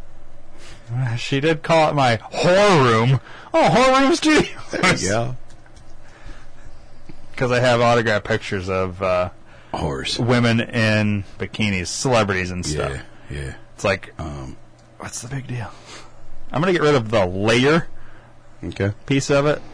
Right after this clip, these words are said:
Speaker 1: What about the layer? We s-, er, we're back to this one. I'm still trying to understand.
Speaker 2: I,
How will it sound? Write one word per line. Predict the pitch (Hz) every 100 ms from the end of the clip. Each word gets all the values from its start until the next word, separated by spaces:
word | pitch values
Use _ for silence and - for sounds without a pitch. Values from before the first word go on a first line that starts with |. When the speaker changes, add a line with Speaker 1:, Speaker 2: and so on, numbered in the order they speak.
| - - - -
Speaker 1:
What | 139
about | 156 139 113
the | 120
layer? | 101 104 90 87
We | 107
s-, | 107 - -
er, | 110 101 101
we're | 107
back | 107 120 -
to | 95
this | 90 -
one. | -
I'm | 95
still | - - 104
trying | - 101
to | 92 90 - - - - - - - - -
understand. | 92 - - - 50
Speaker 2:
I, | -